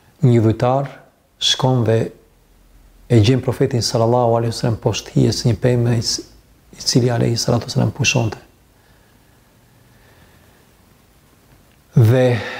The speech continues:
ngre shpatën dhe i thot, "O Muhammed", do të thënë, i kanosej për ta vrarë dhe i thot, "O Muhammed,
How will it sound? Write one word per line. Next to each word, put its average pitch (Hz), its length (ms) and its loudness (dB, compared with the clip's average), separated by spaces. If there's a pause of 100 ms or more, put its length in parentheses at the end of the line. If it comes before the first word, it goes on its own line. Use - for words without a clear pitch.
(2250)
ngre 131 160 4
shpatën 147 540 -2 (1800)
dhe 117 200 2
i 107 40 0
thot, 113 460 -2 (1200)
"O 127 60 4
Muhammed", 123 400 0 (500)
do 135 100 0
të 110 100 -4
thënë, 127 200 -2
i 127 100 2
kanosej 127 500 0
për 107 120 -6
ta 113 120 2
vrarë 127 460 0
dhe 117 120 2
i 107 40 0
thot, - 280 -2
"O 127 40 2
Muhammed, 139 600 0